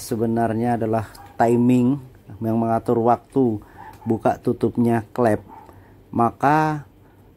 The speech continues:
pemasangannya harus benar, tidak boleh selisih satu mata pun. Oleh karena itu, setelah rantai kita pasang di sprocket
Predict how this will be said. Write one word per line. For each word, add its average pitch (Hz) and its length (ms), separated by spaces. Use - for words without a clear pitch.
pemasangannya 131 960
harus 131 520
benar, 110 640
tidak 113 320
boleh 117 320
selisih 123 560
satu 120 640
mata 113 400
pun. 113 560
Oleh 143 240
karena 151 400
itu, 143 400
setelah 123 640
rantai 123 640
kita 120 320
pasang 123 560
di 123 160
sprocket 127 720